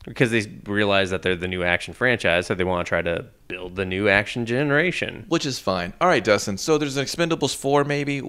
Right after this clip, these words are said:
Speaker 2: Who do you wanna see in it? Pick one guy. Who do you think could fit the role? Who do you think can
Speaker 1: I don't, I, you
Speaker 2: you
Speaker 1: know,
Speaker 2: just throw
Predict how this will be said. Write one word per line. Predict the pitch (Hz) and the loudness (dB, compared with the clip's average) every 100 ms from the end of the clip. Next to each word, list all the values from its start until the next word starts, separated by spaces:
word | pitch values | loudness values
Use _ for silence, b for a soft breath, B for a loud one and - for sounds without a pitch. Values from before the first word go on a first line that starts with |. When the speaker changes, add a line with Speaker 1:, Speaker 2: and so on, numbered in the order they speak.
| - - | -10 0
Speaker 2:
Who | 156 | 4
do | 147 | 4
you | 135 | 2
wanna | 123 110 | 0 -2
see | - 107 | -4 -4
in | 101 | -2
it? | 90 | -2
Pick | - 156 | -2 -2
one | 110 110 110 | 2 2 2
guy. | 101 98 95 | 4 4 4
Who | 101 143 | 2 -2
do | |
you | 131 | -4
think | 127 123 107 | -6 -10 -8
could | 98 | -10
fit | - 117 101 | -2 0 0
the | 113 | 0
role? | 98 90 101 98 101 - b b b b b | -2 0 2 2 0 -4 b b b b b
Who | 151 | -2
do | 147 | 0
you | 143 | 0
think | 143 127 117 | -2 -6 -6
can | - 123 107 104 98 92 - - _ - - | -6 -2 0 0 0 -4 -10 -20 _ -20 -12
Speaker 1:
I | - | -6
don't, | 135 151 - | -2 -2 2
I, | 113 | 2
you | 113 107 | 2 4
Speaker 2:
you | |
Speaker 1:
know, | 113 | 4
Speaker 2:
just | 117 | 6
throw | 101 | 6